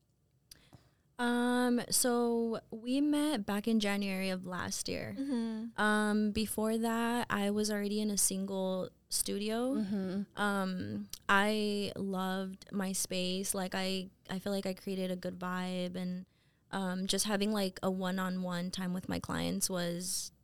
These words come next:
Speaker 1: just everything I ever dreamed of.
Speaker 3: Mm-hmm.
Speaker 1: Um, and yeah, I was working a lot. I think I was working, like, six days a week. Um, but I really enjoyed it. Yeah.
Speaker 3: Mm-hmm.
Speaker 1: So that's where I was.
Speaker 2: I was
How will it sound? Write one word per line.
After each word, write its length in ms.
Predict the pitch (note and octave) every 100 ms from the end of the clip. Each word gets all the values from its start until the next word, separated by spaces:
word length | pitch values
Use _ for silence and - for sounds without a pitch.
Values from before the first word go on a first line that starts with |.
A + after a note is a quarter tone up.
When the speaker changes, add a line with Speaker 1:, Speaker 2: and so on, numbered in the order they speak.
| _
Speaker 1:
just 160 | - F#3 -
everything 320 | F3+ F3+ F3+
I 100 | F3+
ever 160 | F3+
dreamed 300 | F3 F3 F#3+
of. 240 | A#3+ C#4+ F4 A#3+
Speaker 3:
Mm-hmm. 640 | A3 A3 G3+ G#3+ G#3 -
Speaker 1:
Um, 800 | G#3 G3+ F#3+ F#3 F#3 G3+ G#3 G#3 - - - _ _ _
and 340 | G3+ G3 G3 G3+
yeah, 220 | G#3+ C4
I 60 | G3+
was 180 | A3 G#3+
working 240 | G#3+ B3
a 80 | A3+
lot. 380 | G3 F#3 F#3+ G3+ G#3 -
I 120 | F#3+
think 180 | F#3 G3
I 60 |
was 100 | G3
working, 200 | G3 F#3+
like, 180 | G3 F#3
six 220 | - F#3
days 200 | - F#3 F3+
a 60 |
week. 500 | F3+ F3+ F3+ F3 - - -
Um, 680 | G3 F#3 F3+ F#3+ G3+ F#3+ - _
but 120 | G3
I 80 | F#3
really 280 | F#3 F#3 F#3
enjoyed 360 | F3+ - A2 -
it. 200 | G2+ - _ _
Yeah. 140 | B3+ A3+ G#3
Speaker 3:
Mm-hmm. 240 | G3+ G#3 G#3
Speaker 1:
So 120 | -
that's 220 | G3+ G3 -
where 80 |
I 140 | G3 -
was. 420 | G2+ - G#3+ - - _ _ _ _ _ _ _ _ _ - - A#3+
Speaker 2:
I 140 | C4+
was 260 | C4+ C4+